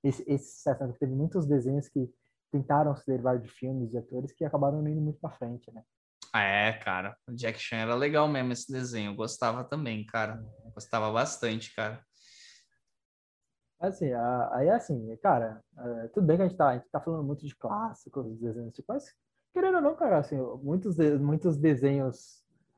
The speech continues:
Speaker 1: é, eu falo novos, né, mas também algum-, alguns começaram lá atrás, por exemplo, ah, Naruto, cara, ah, Naruto, a molecada hoje em dia, todo mundo
Speaker 2: Anime,
Speaker 1: conhece.
Speaker 2: né?
Speaker 1: É.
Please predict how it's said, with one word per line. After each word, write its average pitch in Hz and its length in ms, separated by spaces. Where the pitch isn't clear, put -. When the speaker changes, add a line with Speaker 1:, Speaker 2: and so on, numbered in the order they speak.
Speaker 1:
é, 135 300
eu 160 140
falo 170 240
novos, 156 540
né, 147 180
mas 123 1000
também 147 360
algum-, 120 300
alguns 147 300
começaram 139 500
lá 135 120
atrás, 123 280
por - 80
exemplo, 120 200
ah, 110 120
Naruto, 160 460
cara, 123 400
ah, 113 200
Naruto, 120 340
a 135 300
molecada 127 500
hoje 127 180
em 123 60
dia, 127 220
todo 156 100
mundo 170 80
Speaker 2:
Anime, 113 220
Speaker 1:
conhece. 110 300
Speaker 2:
né? 107 260
Speaker 1:
É. 110 260